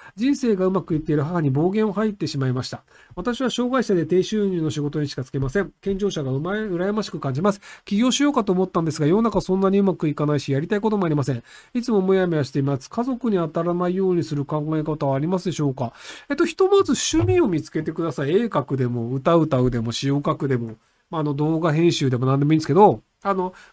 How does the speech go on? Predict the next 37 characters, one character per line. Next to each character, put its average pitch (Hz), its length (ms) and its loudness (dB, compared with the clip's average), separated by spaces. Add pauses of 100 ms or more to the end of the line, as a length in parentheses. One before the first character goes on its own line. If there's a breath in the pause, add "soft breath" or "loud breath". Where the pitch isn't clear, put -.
こ 262 100 -4
れ 320 140 0
好 - 80 -6
き - 100 -4
だ 349 80 4
よ 208 140 6
ね、 175 100 4
面 165 160 4
白 208 240 6
い - 20 6
よ 185 80 8
ね 143 180 6
っ - 20 -4
て 139 80 -2
い - 20 4
う - 0 -
の 123 40 4
を - 40 4
見 127 100 2
つ 127 60 -10
け 151 80 0
て 143 80 -2
く 139 60 -2
だ 143 60 -2
さ 131 300 -4
い。 160 40 -14
で、 208 360 -4
あ 160 140 -2
の、 156 380 -2 (1300 loud breath)
英 277 220 6
語 370 140 8
読 381 120 8
め 381 100 8
る 190 140 4
と、 151 500 4
割 202 240 2
と 277 100 0